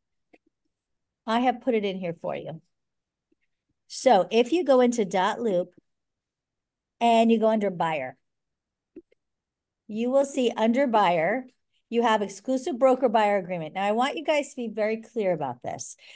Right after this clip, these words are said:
There's still confusion on this, and I want everybody to understand this. The broker buyer agreement does not mean that you're changing your agency. There are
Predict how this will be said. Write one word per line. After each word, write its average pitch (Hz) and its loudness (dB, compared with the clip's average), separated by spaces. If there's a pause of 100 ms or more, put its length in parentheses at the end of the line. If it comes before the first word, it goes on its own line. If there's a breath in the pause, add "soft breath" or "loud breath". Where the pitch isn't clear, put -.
(140 loud breath)
There's 226 2
still 247 2
confusion 254 -2
on 247 2
this, 262 -2
and 226 -4
I 196 -4
want 185 -6
everybody 190 -4
to 180 0
understand 156 -6
this. - -16 (760)
The 220 0
broker 285 4 (120)
buyer 240 4
agreement 226 -4 (580)
does 220 -2
not 220 0
mean 202 -2 (320)
that 202 0
you're 202 0
changing 226 0
your 214 -6
agency. 170 -4 (640)
There 196 4
are 170 2